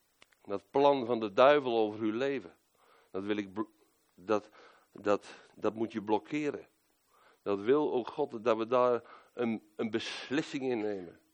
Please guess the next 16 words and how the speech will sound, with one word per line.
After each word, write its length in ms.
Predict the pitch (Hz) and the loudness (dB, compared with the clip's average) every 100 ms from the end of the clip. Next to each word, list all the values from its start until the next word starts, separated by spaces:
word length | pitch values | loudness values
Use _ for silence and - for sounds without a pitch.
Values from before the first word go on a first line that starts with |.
| - - _ | -20 -20 _
"Kies 220 | 226 170 | 2 6
dan 200 | 151 135 | 8 8
heden 340 | 139 151 135 123 | 6 2 2 0
wie 140 | 135 | 0
gij 320 | 120 120 110 | 2 2 0
dienen 320 | 110 143 135 | -6 -6 -6
zult." 360 | 104 95 90 _ _ _ - - - | -4 -4 -6 _ _ _ -20 -16 4
Want 160 | 123 | 6
we 120 | 135 | 6
kunnen 240 | 131 143 143 | 6 6 6
hier 260 | 147 151 | 6 6
hele 220 | 143 165 156 | 8 6 4
mooie 280 | 156 151 | 0 0
preekjes 460 | 131 170 170 143 135 | 0 2 2 0 2
aan 160 | 120 113 | 2 4
horen. 460 | 98 95 85 - | 2 0 -4 -8